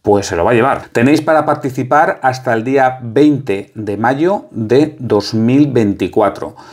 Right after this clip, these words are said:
Luego, en la siguiente email que mando en la lista de correo, que será el día veintiséis de mayo, indicaré quién ha sido el ganador. Y como siempre, pues haré las, el sorteo delante de los, de los mecenas del blog numismático. En las reuniones que tenemos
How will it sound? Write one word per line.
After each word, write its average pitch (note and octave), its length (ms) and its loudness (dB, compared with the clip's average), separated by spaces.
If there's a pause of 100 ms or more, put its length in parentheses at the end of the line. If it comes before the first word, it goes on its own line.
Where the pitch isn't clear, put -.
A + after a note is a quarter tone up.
(520)
Luego, B2+ 340 4
en G#2 220 0
la G2 120 0
siguiente B2+ 600 -2
email C3+ 240 0
que B2+ 100 0
mando B2 200 2
en A#2+ 80 2
la - 20 4
lista B2 160 0
de A#2+ 80 2
correo, C#3+ 400 2
que A2+ 80 -2
será G#2+ 240 0
el G#2+ 80 0
día A#2 160 2
veintiséis F#2+ 540 -2
de A2 80 0
mayo, A#2+ 420 2
indicaré G2+ 600 -2
quién F#2+ 160 -2
ha F2+ 40 -4
sido F#2+ 200 -6
el F2 80 -2
ganador. C#2+ 320 -4 (680)
Y C3 340 4
como C3 280 2
siempre, B2+ 680 0
pues F#2 340 -6
haré F#2 380 0
las, F#2+ 680 2
el F#2+ 280 -4
sorteo A#2 680 0
delante G#2 520 0
de G2 140 2
los, E2 500 0
de F2+ 120 -4
los E2+ 180 -6
mecenas F#2+ 420 -2
del F#2 100 -2
blog F2+ 220 0
numismático. F#2+ 800 -4
En G2 120 -6
las F#2 140 -2
reuniones G2 340 -2
que G2 120 -4
tenemos G2 420 0